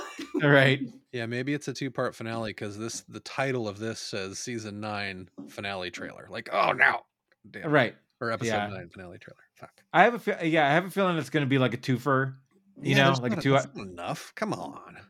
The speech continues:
Speaker 3: We don't
Speaker 2: Right.
Speaker 3: need that.
Speaker 2: I don't know. I, you know, I don't know.
Speaker 3: I mean, apparently the game, like, if you just mainline the story in the game, it's only thirteen hours or something like that,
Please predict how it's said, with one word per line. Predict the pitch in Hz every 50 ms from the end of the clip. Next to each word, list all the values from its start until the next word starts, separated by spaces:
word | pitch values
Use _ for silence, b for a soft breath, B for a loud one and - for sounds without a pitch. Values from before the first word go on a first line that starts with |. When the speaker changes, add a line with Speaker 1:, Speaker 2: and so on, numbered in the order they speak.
| _ _
Speaker 3:
We | - 202
don't | 143 135
Speaker 2:
Right. | 131 110 101 87 - _ _
Speaker 3:
need | _ - - - - 127
that. | 135 156
Speaker 2:
I |
don't | 196 262 320
know. | 370 392 427 415 359 226 131 - - -
I, | 139 131 131
you | 131 147 151 143
know, | 139 147 185 254 269 208 170 _ _ _ -
I | 165 165
don't | 196 226
know. | 277 302 381 381 381 339 226 135 -
Speaker 3:
I | -
mean, | 131 135
apparently | 139 - - 175 190 214 190 170 147
the | 123 113
game, | 104 107 123 127 135 135 127 117 110 110 107 -
like, | 104 92 -
if | 113 -
you | 127 123
just | 117 117 - - 101
mainline | 101 107 110 113 113 110 110 110 107 101
the | 95
story | - - - 110 101 104 107 110 120
in | 123 123
the | 117
game, | 110 120 120 123 123
it's | 113 101 - -
only | 117 113 98
thirteen | - - - 113 98 - - 104 95
hours | 90 87 85 82 69 62 - -
or | -
something | - - 107 - 90
like | 85 - - -
that, | - - -